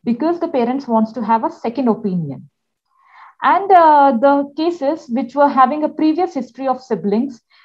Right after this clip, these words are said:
uh, uh, suffering from the congenital heart disease was ninety-nine,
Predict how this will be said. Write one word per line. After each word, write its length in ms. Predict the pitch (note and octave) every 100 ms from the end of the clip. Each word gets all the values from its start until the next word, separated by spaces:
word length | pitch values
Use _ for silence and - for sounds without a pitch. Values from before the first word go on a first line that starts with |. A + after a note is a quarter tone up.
| - -
uh, 40 | G#3
uh, 880 | G#3 G#3 G3 - G2 F#3+ G3 G3
suffering 400 | G#3 B3+ - F4
from 200 | - B3+
the 80 | B3+
congenital 540 | C#4 C4 C4+ C4 C4 B3
heart 260 | B3 B3+
disease 360 | G3+ G3+ A3 A#3+
was 180 | G3+ G3+
ninety-nine, 580 | G3+ G#3 A#3 G3+ D3+